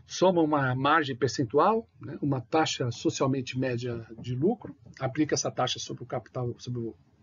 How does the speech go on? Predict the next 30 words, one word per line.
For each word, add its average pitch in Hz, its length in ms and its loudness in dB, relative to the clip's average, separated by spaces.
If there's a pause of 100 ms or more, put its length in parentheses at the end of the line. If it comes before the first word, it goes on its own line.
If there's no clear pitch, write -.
(560)
o - 140 -18
custo 139 260 0
do 123 80 0
capital - 380 -2
total. - 440 0 (600)
Você 151 160 2
tem 151 160 4
a 127 60 0
componente 135 520 2
do 190 80 4
lucro, 285 400 4 (180)
né? - 280 0
Somada 147 560 4
às 123 100 2
duas 139 260 6
outras 127 220 0
componentes, 131 760 0
né? 156 140 0
Os 117 220 0
custos 175 400 0
do 123 80 0
capital 131 320 0
constante 127 340 -4
e - 40 -20
do - 60 -20
capital 123 300 -4
variável, 127 500 0
formam 151 300 4
os 190 100 -8
preços - 540 -6